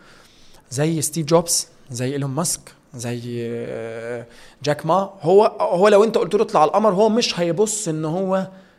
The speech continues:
يا لهوي ده صعب، هو بيقول أوكي عادي، حتى مش هيتوتر، أوكي أشوف بقى أطلع إزاي، القمر مش حوار يعني.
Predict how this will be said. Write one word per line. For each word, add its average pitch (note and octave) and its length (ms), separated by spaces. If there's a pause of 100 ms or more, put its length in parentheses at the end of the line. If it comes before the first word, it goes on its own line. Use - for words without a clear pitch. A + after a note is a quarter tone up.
(140)
يا A#2 80
لهوي C3 280
ده A#2 60
صعب، C3 320
هو D3+ 200
بيقول F3+ 160 (400)
أوكي G3 340 (260)
عادي، E3 420
حتى - 260
مش F#3+ 200
هيتوتر، D#3 460 (460)
أوكي G3+ 320 (120)
أشوف A3 160
بقى A3+ 120
أطلع D3 200
إزاي، D#3 320 (140)
القمر A3 320
مش G#3+ 260
حوار A3 220
يعني. F#3 200